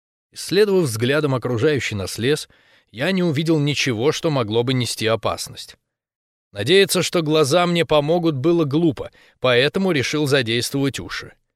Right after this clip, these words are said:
Немного модифицированный слух, уверен, даст больше информации. Нечто большое, размером минимум с носорога, движется к нам.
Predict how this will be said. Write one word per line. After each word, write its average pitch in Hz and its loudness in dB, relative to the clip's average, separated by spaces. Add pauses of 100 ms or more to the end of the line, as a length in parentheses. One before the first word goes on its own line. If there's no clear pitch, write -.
(540)
Немного 214 4
модифицированный 175 2
слух, 170 0
уверен, 131 2
даст 127 0
больше 110 -2
информации. 101 -6 (920)
Нечто 139 0
большое, 143 6
размером 131 2
минимум 131 0
с - -6
носорога, 131 2
движется 113 -4
к - -12
нам. 90 -8